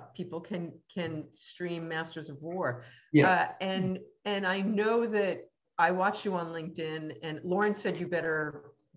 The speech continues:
Speaker 1: accept his LinkedIn request <laughs> from the
Speaker 2: Yeah, well,
Speaker 1: Long Gold.
Speaker 2: absolutely.
Speaker 1: So he said, "Wait, tell him to, to, to accept my request on LinkedIn." So, um,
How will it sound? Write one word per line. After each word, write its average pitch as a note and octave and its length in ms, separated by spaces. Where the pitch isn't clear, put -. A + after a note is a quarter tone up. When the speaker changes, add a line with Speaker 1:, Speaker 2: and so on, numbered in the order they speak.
Speaker 1:
accept F3 400
his D3+ 180
LinkedIn E3 520
request - 800
<laughs> - 80
from G3+ 200
the F#3+ 120
Speaker 2:
Yeah, C3+ 240
well, C#3+ 180
Speaker 1:
Long C#3 260
Gold. C3 320
Speaker 2:
absolutely. G#3+ 460
Speaker 1:
So - 120
he D4+ 60
said, E4+ 140
"Wait, A4 200
tell E5+ 120
him D5 300
to, F#4 420
to, A4 180
to G4 60
accept G4+ 400
my F#4 80
request F4+ 500
on D3+ 100
LinkedIn." D#3+ 300
So, C#4 420
um, B3 400